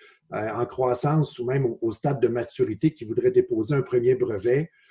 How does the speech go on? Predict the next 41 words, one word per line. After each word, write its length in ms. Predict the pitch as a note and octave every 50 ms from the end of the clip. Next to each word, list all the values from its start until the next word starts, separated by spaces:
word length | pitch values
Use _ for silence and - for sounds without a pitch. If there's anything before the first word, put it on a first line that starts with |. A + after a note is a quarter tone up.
| _ _ _
Faut 100 | - B2
bien 180 | A#2+ C3 F3 F#3
comprendre 560 | - - C3+ B2+ - - C#3+ D3+ E3 E3 D3
que 400 | - C#3 B2+ B2+ C3+ C#3 C3+ - A2
vous 80 | A#2
voulez 240 | A2 G#2 A#2 C3 D3
aller 180 | D3 D3 C#3+ B2+
prendre 240 | - - D3+ D#3 C#3+
la 120 | C3 B2
température 680 | - C#3+ C3+ - - D3 C#3+ C#3 B2+ - - D#3+ D3+ C#3
de 120 | B2 A#2+
l'eau, 260 | A2 A2+ C3 D#3 D3
comme 240 | - C3 A2 A2 G#2 -
Juan 240 | A#2+ B2+ C#3+ C#3+ C3
l'a 80 | G#2
précisé, 760 | - - A2+ A2 - - - G#2+ G2 G2 A#2 B2 C#3 E3 F3+ - _ _ _ _ _
il 80 | A#2+ A#2
y 60 | C3
a 140 | C#3+ D3 D3+
possibilité 680 | D3 - D3 B2 - - D3 B2 B2+ A#2+ - - E3+ D#3
de 100 | C#3 B2
déposer 500 | B2 C3 B2+ - B2+ A#2 A#2 A2 D3+ D3
un 80 | B2+
brevet 420 | A2 A2 B2 - B2+ B2 C#3+ D3 C#3+
provisoire 760 | - - C3+ A#2+ A#2 A2 G2+ A2+ A#2 B2 C3 C#3+ D#3 D3+ -
qui, 160 | - C3 B2
lui, 220 | A#2 C3 D#3 E3
va 160 | D3+ C3 C3 A#2+
vous 140 | A#2 A#2
coûter 420 | A#2+ - - - - D#3 D#3 D3 B2
entre 320 | A#2+ B2+ C3+ C#3 C#3+ C#3
deux 260 | - C#3 C#3+ C#3+ C#3+ C3+
mille 380 | C3+ C#3 C#3 C#3+ C#3+ C#3+ C3+
cinq 440 | C3 - - - B2 B2 B2 A#2 -
cents 640 | - - - C#3+ B2 B2+ C3 C3+ C#3 C#3 C#3 C3+ C3+ B2+ B2
et 880 | B2 A#2 A2 A2+ A#2 A#2+ A#2 A#2+ A#2+ A#2+ A#2+ A#2 A#2 A2+ A2 A2 A2+ A2+
six 320 | A2 - - - - D3 C3
mille 200 | C3+ C#3 C3+ B2+
dollars, 420 | C3+ B2 A#2+ B2 B2+ C3+ C3+ C3
là, 100 | B2 A#2
dépendant 720 | A#2 B2+ B2+ - C3+ B2 B2 A#2+ A#2+ B2+ B2+ C3 C3+ C#3